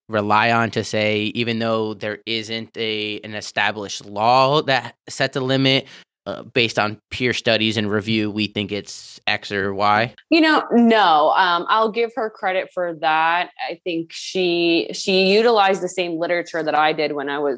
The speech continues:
Speaker 2: when, you know, when, when we got to cross-examination. I actually spoke with her the day of the trial. I called her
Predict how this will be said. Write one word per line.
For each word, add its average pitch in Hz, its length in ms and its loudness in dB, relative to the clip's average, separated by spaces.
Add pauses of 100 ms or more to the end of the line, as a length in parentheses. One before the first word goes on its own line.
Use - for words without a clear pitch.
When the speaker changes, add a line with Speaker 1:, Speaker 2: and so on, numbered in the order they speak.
Speaker 2:
when, 104 200 -18
you 151 120 -8
know, 127 140 -6
when, 151 280 0
when 165 200 2 (240)
we 160 140 0
got 151 280 4
to 156 100 -4
cross-examination. 143 1200 0 (320)
I 214 80 4
actually 262 420 2
spoke 190 420 0
with 165 180 -4
her 139 180 -2
the 151 120 -4
day 160 320 0
of 156 140 -2
the 143 100 -6
trial. 143 420 0
I 131 100 0
called 147 440 -6
her 131 280 -10